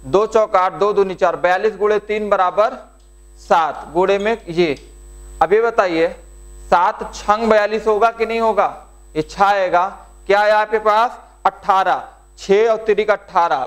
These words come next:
बराबर अठारह, ये इसका मतलब मान क्या आया, अठारह। यही आपका क्या हो गया, उत्तर। करिए जल्दी से, केवल calculation based था सवाल, और कुछ नहीं था।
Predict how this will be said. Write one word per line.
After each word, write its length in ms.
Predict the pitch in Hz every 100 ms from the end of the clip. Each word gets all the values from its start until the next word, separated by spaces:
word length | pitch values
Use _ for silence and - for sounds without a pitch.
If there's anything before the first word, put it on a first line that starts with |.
| 143
बराबर 380 | 160 175 196 202
अठारह, 560 | 226 - - 143 131 131 _ _ _ _ 143
ये 120 | 165
इसका 260 | 165 196 190
मतलब 320 | 190 190 185
मान 240 | 185 190
क्या 140 | 175 185
आया, 140 | 202
अठारह। 520 | 185 - 151 135 131 131 - - 139
यही 240 | 175 208
आपका 320 | 202 196 214 196
क्या 160 | 202
हो 160 | 196 196
गया, 180 | 202 214
उत्तर। 440 | - 175 - 143 -
करिए 240 | 214 214 202
जल्दी 300 | _ 135 131
से, 140 | - - - - - - - - -
केवल 200 | 202 226
calculation 640 | 220 202 202 202 226 208
based 280 | 202 190 160
था 80 | 196
सवाल, 360 | 196 165 143 135
और 120 | 165
कुछ 200 | - 165
नहीं 180 | 160 143
था। 180 | - 131